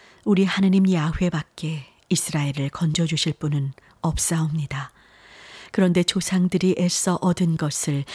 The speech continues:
일찍부터 우리는 바알에게 바쳤습니다. 소떼와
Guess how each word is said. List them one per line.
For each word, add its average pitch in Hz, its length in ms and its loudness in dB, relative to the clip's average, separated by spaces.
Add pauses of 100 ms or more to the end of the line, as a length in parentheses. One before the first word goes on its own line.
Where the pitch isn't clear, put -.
(200)
일찍부터 143 960 -2
우리는 160 440 2
바알에게 160 680 -6
바쳤습니다. 147 880 -4 (640)
소떼와 143 640 0